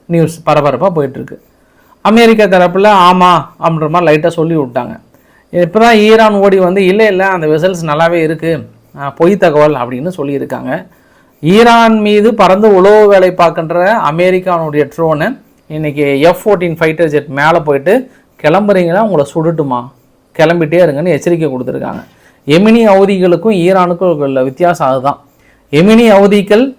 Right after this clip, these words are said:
இந்த பர்மிஷனும் கிடையாது, ஒண்ணும் கிடையாது, அவங்க எல்லை பகுதியில பறந்தா சுட்டு வீழ்த்திட்டு போயிட்டே இருக்கிறாங்க. ஆனா ஈரான் போயிட்டு பக்கத்துல எச்சரிக்கை கொடுத்துட்டு, "ஓவர், ஓவர், நீங்க போங்க, எல்லாம் சுட்டு வீழ்த்துவாங்கன்னு" மிரட்டுறாங்க. So இதுதான் அந்த வித்தியாசம். நீங்க, அதாவது, "நாங்க நேர்மையா இருக்கிறோம்னு விரும்புறேன்னு" சொல்ல வராங்கன்னு நினைக்கிறேன்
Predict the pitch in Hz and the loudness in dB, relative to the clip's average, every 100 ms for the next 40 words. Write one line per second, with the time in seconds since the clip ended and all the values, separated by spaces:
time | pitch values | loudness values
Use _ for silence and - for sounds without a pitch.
0 | - 147 147 151 202 202 202 202 180 170 | -8 -4 0 0 0 0 0 0 2 4
1 | 170 208 170 180 170 185 170 151 143 170 | 4 2 2 0 2 2 2 2 0 0
2 | 190 185 160 196 190 190 185 165 180 165 | 0 -2 -2 -2 -2 -2 -4 -8 -8 -6
3 | 165 165 156 151 143 127 127 127 139 143 | -8 -6 -4 -2 -4 -4 -8 -12 -6 -2
4 | 190 269 - _ _ 147 175 208 196 175 | 0 0 -6 _ _ -4 2 2 2 0
5 | 165 151 240 247 160 196 190 175 160 180 | 0 0 0 -2 -2 -2 -2 -2 -2 -2
6 | 175 165 170 170 156 180 180 160 170 180 | -4 -2 -2 2 4 4 4 4 4 4
7 | 175 160 147 160 170 180 165 160 165 151 | 0 -6 -6 0 0 0 -2 -4 -6 -6
8 | 185 165 156 147 151 208 156 156 151 147 | -4 -4 -4 -6 -6 -4 -2 -2 -2 -4
9 | 127 - _ _ _ - 175 185 202 220 | -4 -10 _ _ _ 0 4 6 4 4
10 | 233 190 156 147 185 165 143 - 156 151 | 4 2 -2 -2 0 0 -2 -8 -12 -8
11 | 143 135 139 147 170 190 214 180 151 170 | -4 -4 -2 2 2 4 2 0 0 2
12 | 208 214 214 202 185 180 185 165 175 165 | 2 4 4 4 2 0 0 0 0 0
13 | 160 151 165 151 151 151 135 156 170 139 | 0 0 -6 -4 0 2 0 -4 -8 -8
14 | 151 233 | -4 -4